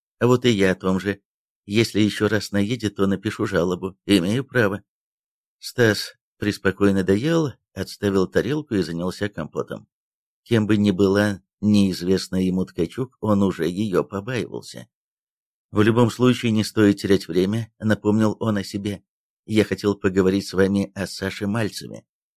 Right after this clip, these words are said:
Каким он был, о чем думал, о чем мечтал и чего опасался.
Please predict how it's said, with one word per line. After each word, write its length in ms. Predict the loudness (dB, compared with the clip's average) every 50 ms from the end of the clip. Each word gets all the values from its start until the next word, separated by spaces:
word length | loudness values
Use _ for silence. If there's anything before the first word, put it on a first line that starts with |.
| _ _ _ _
Каким 300 | -8 -6 -4 -2 -2 0
он 120 | -2 -2 0
был, 420 | 0 0 0 0 -2 -4 -8 -6 _
о 100 | -4 -2
чем 300 | -2 -2 -4 -4 -4 -4
думал, 500 | -4 -2 -2 -2 0 -2 -2 -4 -6 _ _
о 120 | -6 -4
чем 220 | -4 -4 -4 -4 -4
мечтал 500 | -4 -6 -8 -10 -8 -4 -4 -2 0 -2
и 80 | -2
чего 240 | -2 -2 -2 0 2
опасался. 800 | 2 0 0 -6 -8 -4 -2 -2 -2 -2 -4 -4 -6 -6 -6